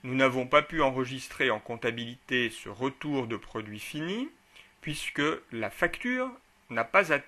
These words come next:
n'a pas été élaborée. Par conséquent, le trente et un décembre, nous allons néanmoins devoir régulariser cette situation. Nous allons donc débiter le compte sept cent un, vente de produits finis pour cent euros,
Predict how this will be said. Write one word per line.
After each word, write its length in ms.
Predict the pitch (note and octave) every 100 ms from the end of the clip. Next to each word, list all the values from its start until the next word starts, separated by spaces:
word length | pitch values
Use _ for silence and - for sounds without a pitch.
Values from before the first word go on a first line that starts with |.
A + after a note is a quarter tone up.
| _ -
n'a 120 | B2
pas 220 | F#3 F#3+
été 420 | F3 E3 G#3 - -
élaborée. 580 | E3 D#3 C3+ A2 G2+ - _ - - - - _
Par 160 | - -
conséquent, 680 | A#2+ - G#2 B2+ D3 G#3+ - -
le 140 | G#2+
trente 320 | - - G3+
et 60 | G3
un 80 | D3+
décembre, 640 | A#2+ - G#2+ A2 E3 G#3
nous 220 | C3 B2+ A#2
allons 340 | A2 D3 G3+ -
néanmoins 540 | B2+ A2+ G#2+ A#2+ F3
devoir 400 | C3 A2 C#3+ D3+
régulariser 680 | D3+ D#3+ D#3+ C#3 A#2 G#2+ C#3+
cette 220 | - E3+
situation. 720 | - D3+ - B2+ A2+ - G2 - _
Nous 180 | A#2 A2+
allons 220 | A#2+ A#2
donc 340 | A#2 A2+ A2 -
débiter 680 | A2 D#3 D#3+ D#3+ - C3+ B2 - - -
le 120 | A2+
compte 280 | A2 A2 A2
sept 200 | - F3+
cent 300 | - E3 D3 -
un, 200 | B2+ A#2
vente 380 | B2+ F#3 F3+
de 80 | C3+
produits 380 | C3 - B2 A#2+
finis 400 | - B2 B2 A#2
pour 260 | - G#2 -
cent 240 | - F3+
euros, 340 | A#2+ G2 A2